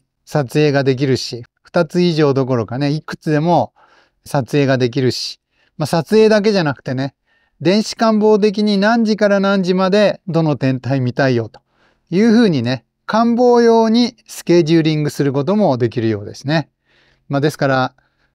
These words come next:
どこかの観望会に行った時に、何時から何時まで一番見頃な星雲とかね、天体をあらかじめ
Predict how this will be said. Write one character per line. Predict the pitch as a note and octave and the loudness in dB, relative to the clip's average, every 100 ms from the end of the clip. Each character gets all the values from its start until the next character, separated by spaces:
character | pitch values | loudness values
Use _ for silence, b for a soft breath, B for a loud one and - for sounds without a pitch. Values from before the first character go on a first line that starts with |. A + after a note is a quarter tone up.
| _ _ | _ _
ど | D3 F3+ | -2 0
こ | G#3 | 2
か | E3+ D3 | 2 0
の | B2 | 0
観 | B2 D#3+ | -2 -2
望 | D#3 D#3+ | 2 0
会 | D3 D3+ | 0 -2
に | D3 | 0
行 | D3 | -2
っ | |
た | B2+ C#3+ | -4 -4
時 | C#3+ B2 | -2 -2
に、 | C#3+ C3+ - _ | -4 -4 -8 _
何 | D3+ G3 A3 | -2 2 2
時 | F#3+ | 2
か | F#3 | 0
ら | E3 D#3 | 0 0
何 | E3 E3+ | 0 0
時 | D3+ | 0
ま | E3+ | 0
で | F3+ | 2
一 | C#3 A#2+ C#3 | 0 -2 -4
番 | D#3 D#3 | -2 0
見 | D3+ | 0
頃 | D3 D3+ D3+ | 0 0 2
な | D3+ D3 - _ _ _ _ | 0 -2 -6 _ _ _ _
星 | - - D3+ | -8 0 0
雲 | D3 C#3+ | 2 -2
と | C#3 C3 | -2 -4
か | A2+ | -4
ね、 | D3+ E3+ | -6 -4
天 | D3 C#3 | -4 -4
体 | C3 C#3 C#3+ | -2 -2 2
を | G3 F3+ _ _ _ _ | 2 0 _ _ _ _
あ | - | -4
ら | D3 D#3 | -2 0
か | E3+ | -2
じ | D3 | 0
め | D3+ D3+ D3 | 0 -2 -4